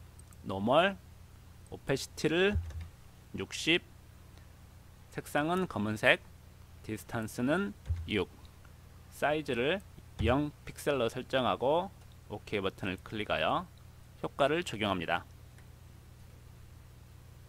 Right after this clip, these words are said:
레이어 패널에서 그리드 레이어를 켜서 전체적으로 디자인 온구와 확인하고 컨트롤 S를 눌러 저장합니다.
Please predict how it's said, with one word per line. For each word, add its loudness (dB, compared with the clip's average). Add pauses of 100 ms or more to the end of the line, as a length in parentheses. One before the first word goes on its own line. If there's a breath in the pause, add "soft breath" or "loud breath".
(2750 loud breath)
레이어 4
패널에서 4 (300)
그리드 0
레이어를 6
켜서 2 (480 loud breath)
전체적으로 2
디자인 4
온구와 2
확인하고 0 (1400)
컨트롤 -2
S를 -2
눌러 4
저장합니다. 0